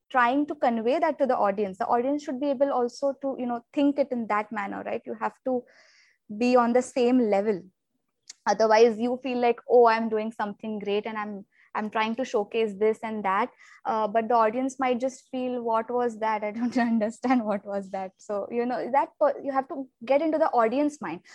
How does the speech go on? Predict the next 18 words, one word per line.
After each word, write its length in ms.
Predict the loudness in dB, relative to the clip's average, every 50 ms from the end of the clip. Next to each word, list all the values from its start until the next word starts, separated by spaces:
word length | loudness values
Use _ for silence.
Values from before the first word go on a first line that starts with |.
| -20 -6 _
So 100 | 0 4
that's 320 | 6 8 8 6 4 2
when, 180 | 0 0 2 2
when 120 | 2 2
I 100 | 2 0
say 240 | 0 2 2 2 4
that 260 | 4 4 2 2 2
you 100 | -2 -6
have 260 | -6 -6 -6 -8 -8 _
to 80 | -10 -6
perform 640 | -2 -2 -2 -2 -2 -6 -6 -4 -4 -2 -2 -2 -4
according 500 | -6 -8 -6 -4 -4 -2 -2 -4 -4 -6 -6
to 60 | -8
what 400 | -8 -6 -4 -4 -6 -6 -8 -12 -12 -12
and 120 | -10 -10 -6 -4
who 140 | -2 0 2
your 140 | 2 2
audience 420 | 2 0 0 -2 -4 -8 -10 -12